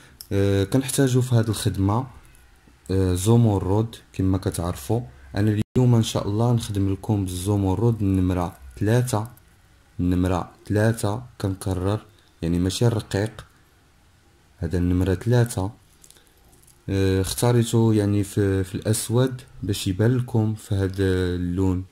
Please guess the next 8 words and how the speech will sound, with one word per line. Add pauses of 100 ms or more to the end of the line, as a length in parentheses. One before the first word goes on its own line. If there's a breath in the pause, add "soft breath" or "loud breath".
(140)
يعني، (920 loud breath)
هاد
الدم
الغزال (340)
كيجي
زوين
مع
الأسود.